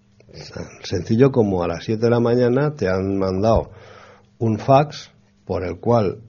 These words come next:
te dan un número de matrícula que no te corresponde y te bajas a verlo.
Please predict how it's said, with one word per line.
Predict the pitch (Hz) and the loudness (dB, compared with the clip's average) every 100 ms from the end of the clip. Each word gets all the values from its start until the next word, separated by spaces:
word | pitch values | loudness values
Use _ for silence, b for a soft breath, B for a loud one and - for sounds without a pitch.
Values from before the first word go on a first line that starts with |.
| - - - | -20 -18 -8
te | 92 | -2
dan | 107 98 98 | -2 -2 -6
un | 101 | -4
número | 107 110 113 | -2 0 2
de | 117 | 2
matrícula | 120 127 127 147 143 | 4 2 4 2 2
que | 104 | -2
no | 110 | -2
te | 113 | -2
corresponde | 95 82 - 107 104 87 - | -4 -4 -6 -6 -4 -4 -6
y | 95 | -10
te | 92 87 | -4 -2
bajas | 107 - 156 - - | -2 0 -2 -2 -8
a | 98 | -6
verlo. | 92 85 | -6 -8